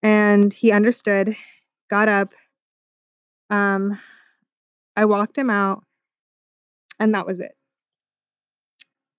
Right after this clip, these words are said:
It was just so meaningful to me, that experience. Anyways, I have a mental breakdown while I'm packing all my things,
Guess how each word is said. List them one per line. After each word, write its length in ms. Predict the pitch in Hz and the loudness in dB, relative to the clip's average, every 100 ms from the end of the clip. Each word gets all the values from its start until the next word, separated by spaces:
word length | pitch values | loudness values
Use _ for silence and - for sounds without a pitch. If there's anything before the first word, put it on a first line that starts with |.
| _ | _
It 180 | 240 208 | 0 4
was 220 | 233 220 | 2 2
just 480 | 220 214 220 - - | -2 -4 -4 -14 -6
so 180 | 233 233 | -2 -2
meaningful 520 | 214 196 196 196 196 | -2 -4 -6 -10 -14
to 140 | - | -12
me, 140 | 190 185 | -12 -10
that 160 | 185 | -12
experience. 720 | 190 - 196 185 185 190 180 _ _ - | -14 -20 -20 -20 -20 -20 -20 _ _ -2
Anyways, 520 | 320 226 196 202 - _ _ _ _ _ - | 2 4 2 0 -4 _ _ _ _ _ -2
I 380 | 220 220 220 226 | 0 2 2 2
have 180 | 240 226 | 2 0
a 40 | |
mental 260 | 226 254 302 | 0 2 0
breakdown 480 | 214 208 214 214 208 | -2 -4 -4 -2 -2
while 100 | 190 | -4
I'm 160 | 196 | -6
packing 380 | - 202 208 240 | -8 -12 -8 -6
all 60 | 240 | -2
my 140 | 240 | -4
things, 600 | 240 202 202 196 208 _ | -4 -8 -6 -6 -8 _